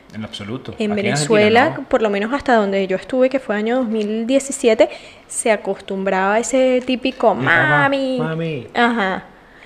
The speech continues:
Speaker 1: Claro, claro, claro.
Speaker 2: Y hay más de uno que "mami" va subiendo de tono
Speaker 1: Sí, sí.
Speaker 2: fuerte, ¿no?
Speaker 1: Claro.
Speaker 2: Eh, acá eso nada que
Speaker 1: No,
Speaker 2: ver.
Speaker 1: absoluto.
Speaker 2: Nada,
Speaker 1: Absoluto.
Speaker 2: nada, nada que ver. Y está bien,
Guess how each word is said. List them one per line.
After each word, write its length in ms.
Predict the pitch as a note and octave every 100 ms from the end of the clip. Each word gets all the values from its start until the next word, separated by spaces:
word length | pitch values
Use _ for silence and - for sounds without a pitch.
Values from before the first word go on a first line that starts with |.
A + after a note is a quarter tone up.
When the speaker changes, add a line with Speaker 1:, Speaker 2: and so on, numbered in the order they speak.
| -
Speaker 1:
Claro, 220 | A2 G#2+
claro, 240 | G#2+ G2+ G2
claro. 120 | G#2
Speaker 2:
Y 120 | A#3
hay 180 | G#3 G3+
más 160 | G#3
de 140 | A#3+ B3+
uno 260 | C#4 D#4+
que 180 | E4 C4+
"mami" 800 | A3 G#3+ A3 A#3+ C#4+ E4 E4+ D#4
va 140 | C4
subiendo 420 | A#3+ C4+ C4 C4+ D4
de 160 | C#4+
tono 920 | A#3+ B3+ C4 C4+ C#4+ D#4 E4+ E4+ D4+ B3 F#3+ F#3+
Speaker 1:
Sí, 80 | G#3+
sí. 120 | G#3 -
Speaker 2:
fuerte, 460 | G#3+ G#3+ F#3+ F3+
¿no? 140 | F#3 F4+ -
Speaker 1:
Claro. 300 | G#2+ F#2+ A#2+ C#3 -
Speaker 2:
Eh, 560 | A3+ A3 A3 G#3+ G3+ -
acá 480 | F#3 - F#3 G3+ A3
eso 420 | A3+ D4 - -
nada 320 | A#3+ G#3+ G3 G3+
que 140 | D4+
Speaker 1:
No, 40 | C#4+
Speaker 2:
ver. 80 | -
Speaker 1:
absoluto. 580 | B2 - - A#2 - -
Speaker 2:
Nada, 420 | G#3+ G#3 G3 G3+ B3
Speaker 1:
Absoluto. 220 | B3 A#3+
Speaker 2:
nada, 200 | A#3+ B3+ B3
nada 320 | A#3+ A#3+ C4+
que 120 | -
ver. 220 | A3 G3 -
Y 100 | A#3+
está 180 | -
bien, 260 | D4 A#3 A3+